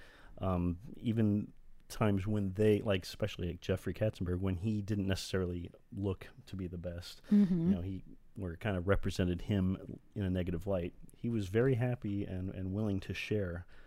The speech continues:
Speaker 1: all of those memories that, uh, that took place. And so
Speaker 2: Yeah.
Speaker 1: that, that was awesome. Uh, and additionally, what I was gonna say was, um, you know, Peter Schneider and Don Hahn, who essentially produced this film, they were there.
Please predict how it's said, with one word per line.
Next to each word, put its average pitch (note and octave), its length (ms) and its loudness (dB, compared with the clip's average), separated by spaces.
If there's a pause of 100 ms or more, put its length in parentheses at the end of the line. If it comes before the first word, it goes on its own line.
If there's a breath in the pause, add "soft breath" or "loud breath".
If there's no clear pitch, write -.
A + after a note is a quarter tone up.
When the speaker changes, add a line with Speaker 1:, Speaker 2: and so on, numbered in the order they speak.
(220 soft breath)
Speaker 1:
all F#2 160 0
of F#2 140 0
those F#2 260 -2
memories F#2 380 -6
that, E2+ 160 -6
uh, E2+ 40 -4 (180)
that E2+ 140 -10
took - 200 -12
place. - 480 -14
And F#3 140 2
so G3+ 100 0
Speaker 2:
Yeah. F#2 80 -2
Speaker 1:
that, G#2 180 0 (160)
that A2 160 0
was G2+ 160 -2
awesome. G2+ 400 -4 (560 soft breath)
Uh, F#2+ 320 4
and G#2 180 2 (220)
additionally, G#2 580 4
what F2 160 0
I F2 40 2
was F2+ 120 -4
gonna F#2+ 140 0
say G2 240 0
was, F#2 340 0
um, E2+ 480 0 (200)
you G2 120 0
know, F2 80 0 (140)
Peter A#2+ 200 2
Schneider G#2 340 2
and F2 120 0
Don F#2 220 2
Hahn, F2+ 220 0
who F2+ 260 0 (360)
essentially F#2 380 -6
produced - 400 -8
this - 120 -10
film, F#2+ 280 2 (560 soft breath)
they G#2 140 2
were C3 160 0
there. - 380 -4